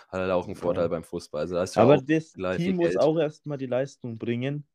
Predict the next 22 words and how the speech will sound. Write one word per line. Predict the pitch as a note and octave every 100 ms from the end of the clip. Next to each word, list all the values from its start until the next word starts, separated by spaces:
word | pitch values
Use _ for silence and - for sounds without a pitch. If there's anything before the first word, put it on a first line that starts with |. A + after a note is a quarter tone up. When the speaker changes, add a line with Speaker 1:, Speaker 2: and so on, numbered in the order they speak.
| -
Speaker 2:
genauso | A#2 A#2+ B2
wie | B2
der | A#2+
Fahrer | - G#2+ A#2
die | A#2
Leistung | G#2 G2+ - A2+
im | G#2
Auto | G#2 A2+
bringen | G#2+ G#2+ G2+
muss. | F#2 -
Speaker 1:
Genau, | F2+ E2+ F2 E2+
ja. | D#2+ E2 E2+
Speaker 2:
Tut | D3+ -
sich | D#3+
natürlich | D3+ C3 C#3+ C3+
leichter, | A2+ A#2+ D3 C#3
weil | A#2+
er | B2
das | -
bessere | A#2+ B2 A#2
Auto | A#2+ A2+
hat. | A2